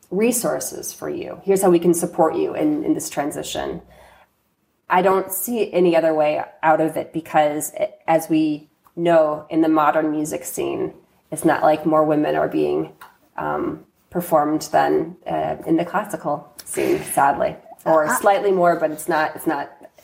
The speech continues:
Speaker 1: we have no gender parity.
Speaker 2: You are doing also monitoring.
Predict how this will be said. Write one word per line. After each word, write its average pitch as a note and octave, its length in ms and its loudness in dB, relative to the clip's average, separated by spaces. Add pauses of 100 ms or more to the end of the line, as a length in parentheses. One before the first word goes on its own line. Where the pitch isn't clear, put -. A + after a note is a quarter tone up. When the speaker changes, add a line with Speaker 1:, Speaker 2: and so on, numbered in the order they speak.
(140)
Speaker 1:
we G3 80 2
have F#3+ 80 2
no - 120 4
gender E3+ 340 2
parity. C3+ 600 -8 (200)
Speaker 2:
You D4 200 2
are D#4 120 6
doing C#4+ 340 4
also B3 340 2
monitoring. F3+ 1040 2